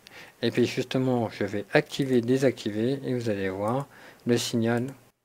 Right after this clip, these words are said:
bien que, euh, la lampe reçoit en continu le signal vert, là, le, le, la lampe ne s'allume que quand elle reçoit le signal A, comme il est indiqué dans sa condition.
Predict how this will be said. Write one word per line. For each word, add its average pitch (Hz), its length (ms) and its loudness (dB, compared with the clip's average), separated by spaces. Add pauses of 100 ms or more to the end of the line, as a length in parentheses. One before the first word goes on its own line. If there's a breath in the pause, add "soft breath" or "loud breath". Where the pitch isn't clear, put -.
(200)
bien 127 160 2
que, 131 480 2
euh, 104 320 0 (400)
la 123 100 2
lampe 127 340 0 (420 loud breath)
reçoit 127 600 6
en 117 140 4
continu 123 640 0
le 143 140 4
signal 131 380 2
vert, 113 400 0 (400 loud breath)
là, 123 240 6
le, 117 220 2
le, 107 320 2
la 107 140 0
lampe 120 360 0
ne 117 140 2
s'allume 113 440 0
que - 140 -2
quand 120 320 -2
elle 107 80 0
reçoit 117 560 0 (300 loud breath)
le 117 80 4
signal 113 340 0 (140)
A, 98 160 -2 (560 loud breath)
comme 120 200 4
il 113 100 2
est 107 200 -6
indiqué 120 640 0 (180)
dans 131 160 0
sa - 200 -2
condition. 113 480 -6